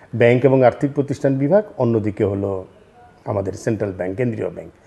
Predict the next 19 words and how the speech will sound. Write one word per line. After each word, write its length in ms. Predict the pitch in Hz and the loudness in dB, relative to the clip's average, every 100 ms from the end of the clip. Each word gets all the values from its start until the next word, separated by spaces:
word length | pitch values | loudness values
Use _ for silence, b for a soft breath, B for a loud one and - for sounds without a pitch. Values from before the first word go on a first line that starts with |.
| b b b b - | b b b b 0
আর 100 | 123 | 4
আপনি 260 | 120 143 123 | 6 6 4
যে, 180 | 131 | 4
উনি 220 | 151 135 135 | 4 4 4
যে 160 | 135 135 | 4 4
কথা 180 | 127 | 4
বলেছিলেন, 440 | 131 127 123 127 123 | 6 4 4 2 4
উনি 140 | 123 | 2
যেখানে 300 | 113 123 123 | 2 2 2
যান 280 | 104 113 113 | 4 2 4
রাজস্ব 420 | 101 104 123 - | 2 2 0 0
ভবন, 340 | 120 113 110 107 b b b b b 123 | 0 0 -2 -4 b b b b b -2
রাজস্ব 420 | 117 139 - 196 | 0 0 -2 0
ক্ষেত্রে 300 | 202 196 185 | 0 0 0
তো 140 | 190 | 0
দুর্বলতা 500 | 151 156 165 160 165 | 2 2 4 4 4
আরও 220 | 143 147 | 4 4
প্রকট 380 | 185 170 - 107 | 2 0 -2 -4
হয়েছে। 340 | 101 90 - | -8 -14 -16